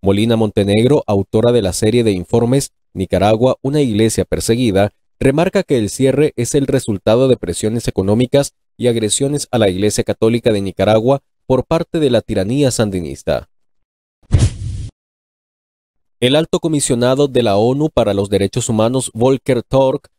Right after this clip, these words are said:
se dirigió hoy nuevamente al régimen de Nicaragua para reiterarle su oferta de cooperación para mejorar la situación de derechos humanos que tan golpeados están en el país frente a la reticencia de las autoridades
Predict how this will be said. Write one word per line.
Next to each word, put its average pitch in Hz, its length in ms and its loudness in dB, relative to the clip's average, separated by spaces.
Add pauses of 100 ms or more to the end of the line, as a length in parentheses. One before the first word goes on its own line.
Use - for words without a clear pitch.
(140)
se 123 160 -4
dirigió 135 480 0
hoy 165 160 0
nuevamente 143 560 0
al 117 100 2
régimen 120 440 0
de 104 100 0
Nicaragua 110 500 2
para 104 240 0
reiterarle 107 760 0
su 98 200 -2
oferta 120 400 -2
de 117 100 2
cooperación 107 760 -2 (280)
para 135 160 2
mejorar 131 480 0
la 139 120 0
situación 120 500 -2
de 127 80 2
derechos 107 420 0
humanos 104 500 0 (200)
que 90 140 -6
tan 117 200 0
golpeados 110 520 0
están 107 260 -2
en 107 140 -2
el 95 80 -4
país 135 400 0 (120)
frente 131 300 0
a 123 60 2
la 123 100 2
reticencia 131 680 -2
de 117 80 2
las 104 140 -2
autoridades 98 720 0